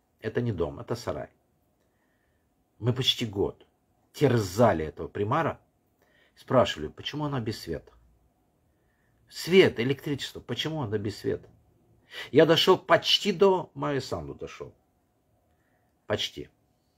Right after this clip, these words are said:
Там не буду называть, один сейчас вот он в правительстве сидит, говорит: «Да, Умнул Гелич, ну вы бы взяли бы, организовали этот, э, установку этих столбов, свет, вы же можете».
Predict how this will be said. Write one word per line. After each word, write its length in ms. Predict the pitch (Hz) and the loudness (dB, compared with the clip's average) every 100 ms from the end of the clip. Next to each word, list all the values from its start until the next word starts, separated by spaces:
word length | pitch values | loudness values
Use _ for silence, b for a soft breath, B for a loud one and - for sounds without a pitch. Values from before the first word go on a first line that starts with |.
| _ _ _ _ _ _ | _ _ _ _ _ _
Там 260 | 120 113 117 | 0 2 2
не 60 | |
буду 180 | 120 117 | 4 4
называть, 460 | 113 110 120 117 107 | 4 4 4 4 2
один 200 | 104 110 | 2 0
сейчас 300 | - 104 - | 0 -2 -2
вот 140 | 87 _ B B B | -10 _ B B B
он 240 | 107 92 82 _ _ | -8 -8 -10 _ _
в 20 | |
правительстве 540 | 131 120 92 - - | 0 2 0 -8 -16
сидит, 380 | - 98 131 113 | -12 -4 -2 0
говорит: 260 | 110 110 104 B B B | 0 -2 -4 B B B
«Да, 120 | 196 | 8
Умнул 320 | 214 175 139 | 8 6 -2
Гелич, 360 | 107 104 87 - b b | 0 0 0 -8 b b
ну 180 | 220 | 0
вы 140 | 214 226 | 4 4
бы 140 | 196 | 6
взяли 340 | 175 170 190 175 | 4 4 4 4
бы, 140 | 135 | 4
организовали 1080 | 123 120 123 123 123 127 156 156 135 117 110 _ _ _ _ | 4 2 0 2 2 2 2 2 0 -2 -6 _ _ _ _
этот, 460 | 113 110 107 - - | -4 -2 -2 -4 -6
э, 440 | - 85 90 98 - - 87 - _ _ _ _ _ _ | -6 -4 -4 -4 -6 -12 -18 -20 _ _ _ _ _ _
установку 680 | 139 - 135 139 131 - 110 B B B B - | -8 -2 2 4 4 2 -4 B B B B -6
этих 280 | 107 101 | -6 -4
столбов, 640 | - 107 101 131 160 127 87 | -6 -4 2 6 8 6 4
свет, 420 | - 107 117 101 | -4 0 0 0
вы 160 | 127 156 | -4 -2
же 100 | 135 | -2
можете». 540 | 139 151 120 - - | -2 -4 -6 -10 -20